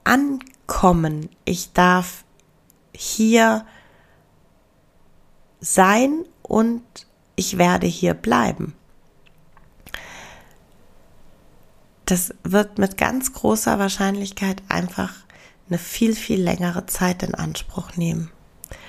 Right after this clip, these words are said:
Und, ähm, wenn ich schon bei der Adoption mich speziell für so ein Tier entschieden habe,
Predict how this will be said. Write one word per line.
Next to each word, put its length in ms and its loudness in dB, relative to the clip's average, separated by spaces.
Und, 560 2
ähm, 420 0
wenn 220 2
ich 200 0
schon 280 4
bei 160 4
der 160 4
Adoption 720 -2
mich 160 -4
speziell 580 -2
für 180 -8
so 300 0
ein 160 0
Tier 340 0
entschieden 800 -4
habe, 440 0